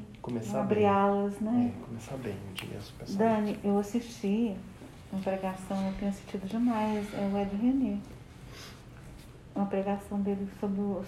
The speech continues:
Speaker 2: Salmo vinte e três, num prisma muito diferente, que até então eu tinha, a gente, a, a gente acostuma muito, muito com algumas pregações, né? Jean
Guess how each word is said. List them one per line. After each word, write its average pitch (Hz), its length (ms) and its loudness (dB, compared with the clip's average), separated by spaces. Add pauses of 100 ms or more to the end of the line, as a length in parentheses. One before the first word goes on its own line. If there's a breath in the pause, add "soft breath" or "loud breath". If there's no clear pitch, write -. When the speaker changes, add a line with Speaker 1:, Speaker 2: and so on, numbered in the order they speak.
(120)
Speaker 2:
Salmo 196 340 0
vinte 190 220 -2
e - 60 -12 (120)
três, 208 300 -2 (880 loud breath)
num 202 200 6
prisma 233 560 6
muito 220 300 0
diferente, 233 680 2
que - 80 0
até 208 160 0
então 208 400 0 (100)
eu 214 100 -2 (160)
tinha, 214 300 -2
a 196 400 -6
gente, 196 380 -6
a, 196 260 -4
a - 40 -4
gente 202 180 -4
acostuma 233 440 2 (100)
muito, 262 280 0
muito 220 220 0
com 226 60 4
algumas 226 300 6
pregações, 214 640 4
né? 240 240 2 (720 loud breath)
Jean 180 200 2